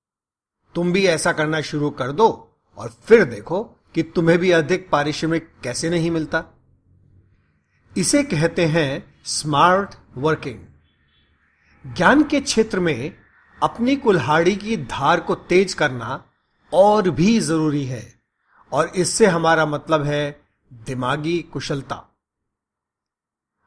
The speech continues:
अब आप जान गए होंगे कि आप यहां क्यों आमंत्रित किए गए हैं।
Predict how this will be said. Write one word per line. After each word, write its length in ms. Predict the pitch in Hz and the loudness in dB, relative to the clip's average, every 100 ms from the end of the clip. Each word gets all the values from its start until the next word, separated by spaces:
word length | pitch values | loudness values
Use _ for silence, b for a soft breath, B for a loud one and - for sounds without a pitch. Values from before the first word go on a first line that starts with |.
| _ | _
अब 120 | 180 | 2
आप 220 | 262 254 156 | 4 4 2
जान 320 | 170 185 226 | 2 4 4
गए 140 | 240 | 4
होंगे 440 | 208 170 151 131 180 - _ _ - | 4 0 -2 -6 -10 -14 _ _ -6
कि 120 | 202 - | -6 -4
आप 280 | 139 151 190 165 | 2 4 4 0
यहां 340 | 160 151 180 | -4 -2 -4
क्यों 500 | 185 _ - 285 240 | -4 _ 0 4 4
आमंत्रित 460 | 175 156 143 151 143 | 4 0 -2 -6 -4
किए 180 | 147 | -4
गए 200 | 131 127 | -4 -6
हैं। 340 | 127 113 98 | -8 -10 -16